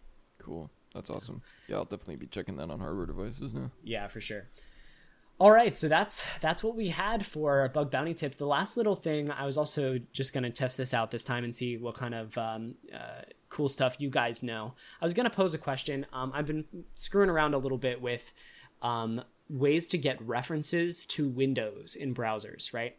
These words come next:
Speaker 2: Um, and, you know, with a reference to a window, you can send post messages and you can do all sorts of stuff. And I saw this,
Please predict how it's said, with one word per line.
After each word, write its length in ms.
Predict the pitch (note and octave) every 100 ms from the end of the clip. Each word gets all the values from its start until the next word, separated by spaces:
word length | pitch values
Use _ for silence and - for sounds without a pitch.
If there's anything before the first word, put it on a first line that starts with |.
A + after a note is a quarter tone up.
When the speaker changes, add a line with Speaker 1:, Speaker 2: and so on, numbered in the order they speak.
| _ _ _ _ _ _ - -
Speaker 2:
Um, 380 | C#3 B2 A#2+ -
and, 260 | C3 B2+ B2+
you 60 | C3
know, 80 |
with 160 | B2+ D3+
a 40 |
reference 360 | D3 D#3+ F3 D#3+
to 120 | D#3+
a 40 | C3
window, 500 | B2+ B2 B2 B2 - - - - C#3+
you 160 | C3
can 220 | B2+ B2
send 260 | A#2 G#2+ B2
post 320 | F#3+ F#3 -
messages 720 | D#3+ C#3+ D#3 C3 C#3+ C3+ C3
and 80 | C3+
you 60 | C3+
can 100 | C3+
do 120 | B2+
all 140 | A#2
sorts 280 | A#2 B2+ -
of 80 | C3
stuff. 420 | - C#3 - - - - - - -
And 200 | D3+ C#3+
I 120 | B2+
saw 480 | - - G3 G#3+ G#3
this, 260 | D3+ -